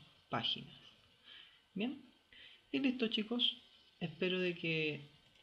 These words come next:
hayan trabajado bien esta actividad y que hayan desarrollado bien las sustracciones, en especial aquellas donde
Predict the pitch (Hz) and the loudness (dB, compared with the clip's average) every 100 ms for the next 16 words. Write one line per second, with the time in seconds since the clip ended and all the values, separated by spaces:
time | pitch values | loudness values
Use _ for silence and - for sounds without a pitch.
0 | - 147 147 143 143 131 123 120 123 127 | -2 0 2 4 6 6 4 0 -2 0
1 | 135 135 127 135 135 143 139 185 208 214 | 2 2 2 2 0 0 -2 0 0 2
2 | 214 214 - - 160 143 143 143 151 147 | 2 -2 -12 -10 -6 -2 0 2 0 -2
3 | 143 143 139 139 143 139 135 139 151 156 | -2 -2 0 2 4 4 2 0 0 -2
4 | 139 156 156 139 - 170 180 - 143 143 | -4 -4 -6 -6 -4 -4 -4 0 2 2
5 | 135 139 156 151 151 151 165 165 151 151 | 0 -2 -2 -2 0 0 -2 -4 -4 -2
6 | 151 165 | -2 -4